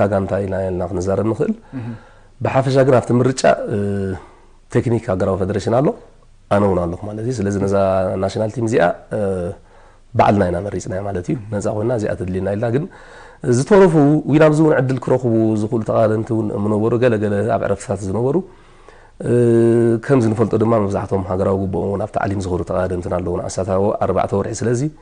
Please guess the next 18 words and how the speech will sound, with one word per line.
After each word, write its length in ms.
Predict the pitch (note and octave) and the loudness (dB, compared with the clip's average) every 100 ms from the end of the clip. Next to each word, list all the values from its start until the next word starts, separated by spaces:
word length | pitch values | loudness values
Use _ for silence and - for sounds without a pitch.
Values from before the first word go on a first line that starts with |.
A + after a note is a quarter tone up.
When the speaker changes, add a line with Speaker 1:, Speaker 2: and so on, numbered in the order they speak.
| - - - - | -20 -20 -20 -8
Speaker 1:
እዚታት 360 | G#2+ G2+ G#2+ | -6 0 0
እውን፣ 160 | C#3 E3+ A#3+ - | 2 -2 -2 -10
እ፣ 140 | - G2 F#2+ | -6 -4 -4
ከም 180 | - F#2 | -4 -4
ሓደ 200 | F#2+ F#2+ | -4 -4
ክሳይ 280 | F2+ - G2 | -6 -6 -6
ከተልዕሎ 360 | F2+ F#2+ F#2+ A2 | -6 -4 -2 -2
ትኽእል። 240 | G#2 - G3 - - - - | -2 0 -2 -4 -20 -20 -6
ብሓፈሻ 360 | G#2+ D3+ B2+ A#2+ | 0 2 2 2
ግን 140 | B2+ D3 | 4 4
እዞም 180 | G#2+ G#2+ | 2 2
ተመሪፆም 380 | A2+ A2 B2 A#2+ | 0 0 2 2
ዘለዉ 180 | C3 D3 F3+ - | 2 2 2 0
ኣብቲ 240 | G2+ - C3 A#2+ | -2 -2 -2 2
ናይ 180 | G2+ G2+ G#2+ - G#2+ | 2 0 -4 -6 -6
ቀጠር 340 | - G#2+ A2 G#2+ | -2 0 0 0
ወርልድ 320 | G2+ G2+ G#2 | -2 -2 -4
ቻምፒዮን 400 | A2+ A#2 C#3+ | -2 0 2